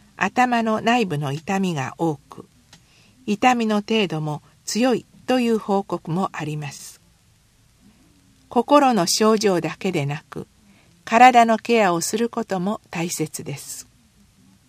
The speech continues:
回復のサポート。ゆっくり休むこと、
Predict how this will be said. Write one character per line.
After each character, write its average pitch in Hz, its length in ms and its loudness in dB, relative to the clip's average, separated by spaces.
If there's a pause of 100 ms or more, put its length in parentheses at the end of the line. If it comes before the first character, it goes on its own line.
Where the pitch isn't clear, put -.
(1400)
回 294 240 6
復 - 260 -10
の 226 160 -2
サ 208 200 -8
ポ 180 180 -4
ー 127 120 -8
ト。 - 120 -20 (1500)
ゆ 233 120 2
っ - 20 0
く - 260 -2
り 196 140 0
休 160 280 -4
む 175 160 -2
こ 147 160 -14
と、 - 200 -16